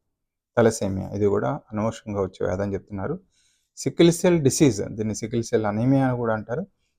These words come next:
Means hemolytic disorder characterized by the chronic anemia, sickle cell anemia అంటారు. Painful events and various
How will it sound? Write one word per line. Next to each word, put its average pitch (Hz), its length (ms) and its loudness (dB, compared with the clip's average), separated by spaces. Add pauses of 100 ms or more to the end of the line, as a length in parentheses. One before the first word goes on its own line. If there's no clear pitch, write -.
(200)
Means 156 220 4 (140)
hemolytic 156 640 4
disorder 107 400 0 (140)
characterized 120 440 0
by 123 60 4 (140)
the 160 60 2 (100)
chronic 151 440 4
anemia, 117 340 0 (460)
sickle 113 340 -2
cell 208 140 0 (100)
anemia 87 340 -4
అంటారు. - 260 -14 (600)
Painful 147 420 6
events 151 340 2
and 117 80 0 (100)
various 113 320 4